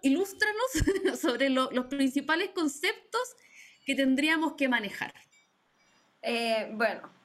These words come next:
Speaker 2: eh, muy buena pregunta. El, o sea, muy buena pregunta para empezar.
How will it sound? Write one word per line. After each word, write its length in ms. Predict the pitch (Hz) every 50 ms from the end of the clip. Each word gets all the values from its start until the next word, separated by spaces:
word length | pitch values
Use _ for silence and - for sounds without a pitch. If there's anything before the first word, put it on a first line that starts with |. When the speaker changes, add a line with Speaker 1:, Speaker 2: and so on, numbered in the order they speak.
| _ _ _ -
Speaker 2:
eh, 760 | 202 208 214 214 214 214 208 208 208 208 202 202 190 190 180 175
muy 140 | 226 247 254
buena 260 | 247 247 240 240 233
pregunta. 560 | 233 226 208 202 208 208 - 240 226 - - -
El, 440 | 277 269 247 247 240 233 226 214 -
o 40 | 247
sea, 160 | 240 - 226
muy 140 | 226 233 269
buena 220 | 277 302 320 330 311
pregunta 260 | 285 277 285 302 330
para 160 | 330 320 302
empezar. 460 | 285 269 - 190 180 185 - - 185